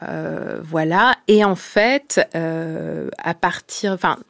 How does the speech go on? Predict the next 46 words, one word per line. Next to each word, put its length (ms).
à 60
la 120
fin 260
du, 280
du 140
vingtième 400
siècle, 220
quand 100
il 80
y 40
a 20
eu 80
tout 160
ce 160
moment 320
pour, 260
euh, 80
reconstituer, 1120
euh, 200
les 520
œuvres 160
de, 120
complètes 400
de 100
Prévost, 460
et 20
cetera, 540
il 20
y 40
a 20
par 140
exemple, 360
euh, 160
un 60
chercheur 400
qui 60
s'appelle, 380
euh, 240
René 320
Desmorisses, 560
qui 100
a 240
publié 320
un, 220
un 180
petit 200